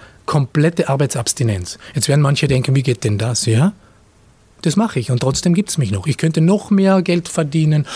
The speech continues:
mich noch mehr ins Wirtschaftssystem reinklinken, noch mehr Mitarbeiter. Ich verhindere in meinem Unternehmen Wachstum und ich bin jedes Mal froh, wenn ich das in einem Mikrofon sagen kann, weil es irritiert viele Menschen.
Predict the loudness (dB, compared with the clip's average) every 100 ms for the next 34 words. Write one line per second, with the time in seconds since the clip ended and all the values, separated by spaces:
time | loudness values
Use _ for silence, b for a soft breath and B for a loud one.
0 | B -4 0 2 2 2 0 2 2 2
1 | 0 0 -2 -2 -4 -4 -4 -2 -2 0
2 | 0 -2 -2 -2 2 2 2 2 2 4
3 | 2 2 0 0 0 -2 -4 B B -2
4 | -2 0 -2 0 2 4 4 2 2 2
5 | 2 2 0 0 0 2 2 2 B B
6 | -6 -4 -4 -6 -4 -6 -6 -2 0 2
7 | 2 0 0 2 2 2 0 0 2 0
8 | -2 -2 0 0 -2 -4 -4 -4 B B
9 | -2 0 2 0 0 0 0 0 2 2
10 | 0 -4